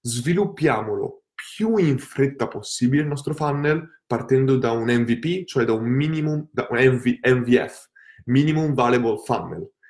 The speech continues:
cioè partire dal funnel più semplice possibile che puoi mettere sul mercato, e poi, in base alle interazioni dei tuoi utenti, modella questo funnel per farlo funzionare in base al pubblico che hai davanti.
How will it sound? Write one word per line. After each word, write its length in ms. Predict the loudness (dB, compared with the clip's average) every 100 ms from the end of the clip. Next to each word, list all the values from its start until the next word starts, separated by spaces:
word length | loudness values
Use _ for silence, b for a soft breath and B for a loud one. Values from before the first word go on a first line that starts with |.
| b
cioè 180 | b 2
partire 320 | 2 0 4
dal 220 | 4 4 2
funnel 580 | 0 0 0 -2 -2
più 240 | -6 -6 -6
semplice 600 | -2 -2 -2 -2 -2 -2
possibile 420 | -2 -4 2 2
che 100 | 2
puoi 140 | 0
mettere 240 | 2 2 0
sul 180 | 0 -2
mercato, 680 | -2 0 -2 2 2 2 _ _ _ _ _
e 160 | 0 0
poi, 500 | 2 4 4 2 -4 _ _
in 240 | -2 0
base 560 | 2 0 -2 0 2 2
alle 260 | 0 2 4
interazioni 640 | 2 2 0 0 -6 -4
dei 120 | -2
tuoi 180 | 2 2
utenti, 680 | 2 2 2 2 -2 -6 -8 b b
modella 720 | 2 6 6 6 4 2 -2
questo 320 | -2 -6 -2
funnel 480 | 0 0 0 -2 -4
per 180 | -2 -4
farlo 300 | -2 0 0
funzionare 840 | 0 -2 -2 -2 0 4 4 2 0
in 160 | 0
base 260 | 2 2 2
al 100 | 2
pubblico 360 | 0 4 4
che 100 | 4
hai 80 | 2
davanti. 600 | 4 2 -2 -4 -6 -6